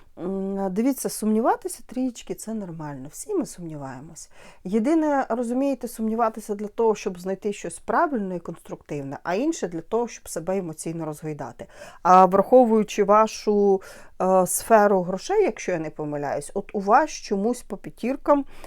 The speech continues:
е, є бажання себе трішечки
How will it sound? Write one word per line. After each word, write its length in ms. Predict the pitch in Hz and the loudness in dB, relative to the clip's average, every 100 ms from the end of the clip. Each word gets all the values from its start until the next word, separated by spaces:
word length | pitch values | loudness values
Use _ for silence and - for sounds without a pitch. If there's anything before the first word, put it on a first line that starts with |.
| - - | -18 -8
е, 460 | 180 185 185 185 175 | -4 -2 -2 -2 -2
є 260 | 180 190 214 | 0 4 6
бажання 800 | 175 165 190 233 269 277 269 - | 4 -2 0 0 -2 -4 -6 -8
себе 500 | - - 185 165 214 | -12 -6 -4 2 2
трішечки 840 | 226 170 190 - 180 - 190 180 | 2 -4 -8 -8 -14 -10 -6 -4